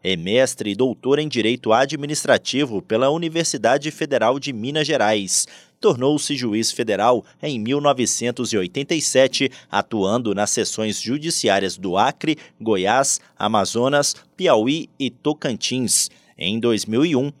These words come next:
foi promovido para o T R F um. João Batista Moreira ocupará temporariamente a vaga do ministro aposentado Jorge Mussi, que deixou o tribunal em janeiro. A convocação do desembargador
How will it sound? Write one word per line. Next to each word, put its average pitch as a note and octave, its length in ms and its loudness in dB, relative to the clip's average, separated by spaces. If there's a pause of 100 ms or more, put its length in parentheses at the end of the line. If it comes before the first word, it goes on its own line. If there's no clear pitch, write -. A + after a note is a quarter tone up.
(100)
foi G#3+ 140 4
promovido D3 720 -2
para C3+ 260 2
o C#3 40 0
T - 160 -4
R C3+ 420 0
F A2+ 320 2
um. G2 240 -2 (260)
João F#2 320 -2
Batista G#2+ 480 0
Moreira F#2 480 0 (160)
ocupará F3 480 0
temporariamente C#3+ 1080 -2
a A#2+ 60 4
vaga A2+ 360 0
do A#2 120 -2
ministro G#2+ 420 -2
aposentado G2+ 720 0
Jorge C#3+ 400 2
Mussi, D3 480 -2 (160)
que G3+ 80 -4
deixou D3+ 500 0
o C3+ 60 -6
tribunal B2+ 600 2
em D3+ 180 -4
janeiro. G#2+ 680 0 (360)
A F2+ 120 -6
convocação G2+ 760 0
do G2+ 100 -2
desembargador C3 840 0